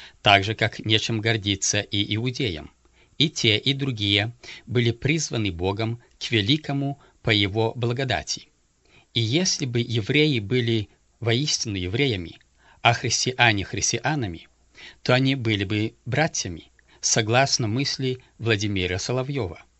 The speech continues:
Этот великий русский мыслитель, христианин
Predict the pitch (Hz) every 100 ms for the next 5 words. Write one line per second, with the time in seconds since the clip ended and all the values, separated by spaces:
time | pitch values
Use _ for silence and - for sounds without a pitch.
0 | _ _ _ - 143 151 - 139 151 156
1 | 131 147 - - 113 107 - 98 92 120
2 | - _ - 95 - 92 87 95 120